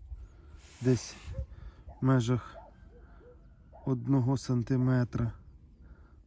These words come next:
Тобто все відбувається суперово.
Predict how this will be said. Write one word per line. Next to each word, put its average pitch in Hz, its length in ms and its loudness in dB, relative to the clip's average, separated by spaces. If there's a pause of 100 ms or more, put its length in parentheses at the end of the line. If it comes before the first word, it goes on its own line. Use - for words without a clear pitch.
(120)
Тобто 127 560 0 (960)
все 170 260 4
відбувається 135 840 4
суперово. 107 720 2